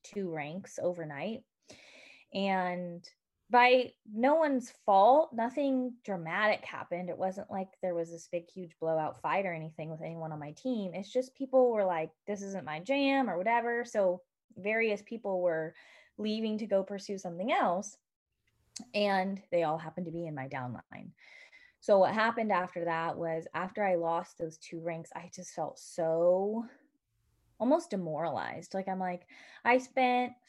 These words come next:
so much time building this and it crumbled overnight." So I called a friend to, like, cry about this. Uh, I mean, that sounds so silly when I say it out loud now. I'm like, "Rachel, you cried about that?" Yes.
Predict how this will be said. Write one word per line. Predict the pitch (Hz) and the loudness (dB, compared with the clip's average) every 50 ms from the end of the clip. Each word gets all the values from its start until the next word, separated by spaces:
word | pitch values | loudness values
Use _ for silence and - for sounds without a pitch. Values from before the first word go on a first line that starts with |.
| - - - | -20 -20 -14
so | - 226 220 226 240 247 | -10 -6 -6 -4 -2 -2
much | 247 247 247 - | -2 -2 -4 -6
time | - - - 220 214 214 208 | -12 -12 -8 -6 -4 -4 -2
building | 185 175 175 180 196 214 220 | 0 0 0 -2 -4 -6 -4
this | 220 226 226 226 | -4 -4 -4 -4
and | 226 196 170 | -6 -8 -10
it | - | -10
crumbled | - _ - 170 170 170 170 165 | -12 _ -6 -6 -4 -4 -4 -4
overnight." | 165 147 147 139 131 104 - - _ _ _ _ _ _ _ - - - - - - - - - _ _ | -4 -6 -6 -8 -12 -12 -12 -16 _ _ _ _ _ _ _ -20 -20 -20 -20 -20 -20 -20 -20 -20 _ _
So | - 254 | 4 8
I | 247 247 247 | 8 8 8
called | 240 - - - 269 269 277 285 294 302 240 | 6 0 2 6 8 8 10 8 8 8 6
a | 220 220 | 4 2
friend | - - 220 240 233 220 202 190 185 190 190 - | 0 -2 0 2 2 2 0 -2 -4 -6 -8 -6
to, | - 208 185 185 180 175 170 170 170 170 _ _ _ _ _ | 2 4 6 6 6 6 4 2 0 -2 _ _ _ _ _
like, | 180 175 165 - _ _ _ _ _ | -8 -8 -8 -8 _ _ _ _ _
cry | - - - 185 185 190 180 | -16 -2 2 4 6 6 6
about | 156 151 147 131 127 - | 6 4 2 -2 -4 -6
this. | - - - - - - - | -10 -10 -10 -10 -14 -18 -10
Uh, | - 170 175 151 - - - _ _ _ _ | -6 -6 -4 -4 -6 -12 -20 _ _ _ _
I | 214 | 0
mean, | 226 240 240 233 - - | 2 2 2 2 0 2
that | 240 240 254 247 | 4 4 4 4
sounds | - 311 294 254 233 233 - | 0 -2 -2 -2 -2 -6 -10
so | - - 302 294 311 339 359 381 381 | -4 0 2 4 4 4 2 -2 -6
silly | - - - 226 220 226 240 262 | -6 -2 2 2 2 4 2 2
when | 247 226 202 | 0 -2 -4
I | 180 185 | -6 -8
say | 196 - - 208 220 240 | -8 -2 0 0 0 0
it | 226 - | 0 -2
out | - 165 131 | -2 -2 -2
loud | 170 180 180 175 180 | 0 0 -2 -2 -4
now. | 170 160 170 | -6 -8 -8
I'm | 175 175 | -8 -8
like, | 170 165 156 - _ _ _ | -8 -10 -12 -14 _ _ _
"Rachel, | 143 151 165 165 - 180 170 | -6 -6 -6 -4 -4 -4 -4
you | 175 170 | -4 -8
cried | 170 - - 165 156 160 | -12 -6 -4 -4 -2 0
about | 175 185 180 185 - | -2 -2 -2 -4 -4
that?" | 202 202 202 196 - _ _ _ - | -2 -2 -2 -4 -6 _ _ _ -4
Yes. | 185 208 202 185 190 196 - - | 0 2 4 4 2 0 -6 -10